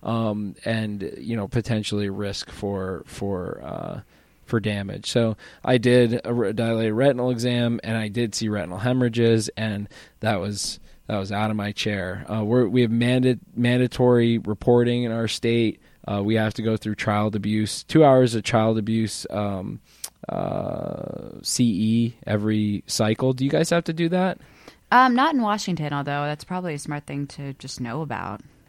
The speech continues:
Speaker 1: Yeah, it is. It's kind of interesting 'cause it tell-, it, you know, goes through, like, you know, who you should report to, what you should report. And so, um, this happened, and I reported it to, to the, um, appropriate
Speaker 2: Did you have to
Speaker 1: sources
Speaker 2: report
Speaker 1: and
Speaker 2: it to, like, simply from the,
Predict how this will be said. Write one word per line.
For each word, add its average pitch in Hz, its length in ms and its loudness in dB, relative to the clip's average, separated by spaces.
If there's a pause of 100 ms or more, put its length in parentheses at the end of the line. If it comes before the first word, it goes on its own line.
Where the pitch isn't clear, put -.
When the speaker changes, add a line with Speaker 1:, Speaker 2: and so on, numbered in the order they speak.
(180)
Speaker 1:
Yeah, 143 460 2
it 156 120 2
is. 113 280 2
It's 110 160 -4
kind 139 240 0
of 135 100 2
interesting 120 640 0
'cause 110 160 -4
it 107 80 -4 (100)
tell-, 120 200 2
it, 107 260 -4
you 117 160 0
know, 110 100 0
goes 110 260 0
through, 117 200 0
like, 104 380 -4 (100)
you 113 100 -2
know, 95 80 -2
who 123 180 4
you 117 180 4
should 110 200 -2
report 113 420 0
to, 113 220 -2
what 107 180 -4
you 104 80 -4
should 101 180 -8
report. 107 500 -2
And 95 200 -8
so, 107 300 0 (300)
um, 107 220 -2
this 110 160 -2
happened, 104 640 -2
and 98 400 -6
I - 80 -8
reported 101 520 -6
it 76 140 -12
to, 95 440 -10
to 95 200 -8
the, 87 320 -8
um, 90 440 -12
appropriate - 320 -6 (100)
Speaker 2:
Did 190 60 0
you 220 100 4
have 208 220 4
to - 80 0
Speaker 1:
sources 196 180 2
Speaker 2:
report 190 180 4
Speaker 1:
and 196 160 2
Speaker 2:
it - 220 -16
to, 196 80 0
like, 175 140 2
simply 208 540 0
from 180 460 4
the, 160 500 0